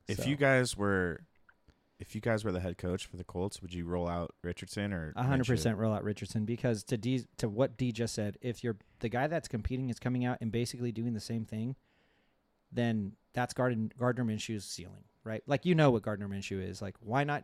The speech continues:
Speaker 3: let the kid get in there, take his lumps, and then
Speaker 2: Yeah.
Speaker 3: see what
Speaker 1: Especially
Speaker 3: it can
Speaker 1: early,
Speaker 3: do?
Speaker 1: dude.
Speaker 2: In this
Speaker 3: Exactly.
Speaker 2: situation,
Speaker 1: Yeah, yeah.
Speaker 2: I'm gonna roll out Richardson,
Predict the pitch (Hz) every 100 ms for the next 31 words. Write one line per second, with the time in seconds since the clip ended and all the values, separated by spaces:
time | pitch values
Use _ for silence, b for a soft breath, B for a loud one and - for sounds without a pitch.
0 | 120 123 120 120 - 117 113 113 110 110
1 | 101 104 107 107 104 104 - 110 104 101
2 | 101 98 - - _ _ - - - 110
3 | 110 117 104 101 80 71 80 156 190 247
4 | 208 - 196 196 180 160 78 143 165 165
5 | 156 143 139 135 131 127 135 - 143 143